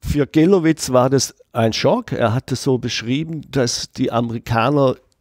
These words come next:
ihren Krieg in seine Moschee gebracht, äh, hätten und praktisch sei, der Krieg sei bis auf drei Meter an ihn herangekommen. Und eine,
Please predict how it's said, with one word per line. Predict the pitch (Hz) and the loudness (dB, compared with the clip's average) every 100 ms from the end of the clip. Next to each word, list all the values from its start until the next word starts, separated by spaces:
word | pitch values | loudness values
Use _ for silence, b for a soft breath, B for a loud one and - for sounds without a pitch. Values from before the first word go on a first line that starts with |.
| - | -6
ihren | 147 185 170 165 | 0 2 2 -2
Krieg | 143 131 131 139 - | -2 -2 -2 -4 -6
in | 120 | -6
seine | 107 - 110 143 | -2 2 2 2
Moschee | 131 120 - 117 | 0 0 0 0
gebracht, | 123 113 104 95 - | 0 -2 -4 -6 -8
äh, | 107 101 - | -8 -8 -6
hätten | 95 104 147 170 190 _ b b b b b b _ _ | -8 -6 -6 -6 -8 _ b b b b b b _ _
und | 127 127 131 131 - 175 | 4 6 4 2 -12 -14
praktisch | - 123 123 - 127 - | -4 -4 -4 -6 -4 -2
sei, | - 117 | 0 0
der | - - 120 | 0 0 0
Krieg | - 156 156 | -2 -6 -2
sei | 135 120 | 0 0
bis | 127 - | 0 -2
auf | 127 - | -6 -4
drei | 117 117 | 0 0
Meter | 120 117 120 - | 2 -2 -2 -2
an | 117 | -4
ihn | 123 120 98 | -2 -4 -2
herangekommen. | 110 101 110 104 90 73 71 _ B B B B B B B _ - | -2 -2 -4 -8 -8 -10 -12 _ B B B B B B B _ -2
Und | 135 151 147 - | 2 2 -2 -6
eine, | 127 151 156 151 | 0 2 4 2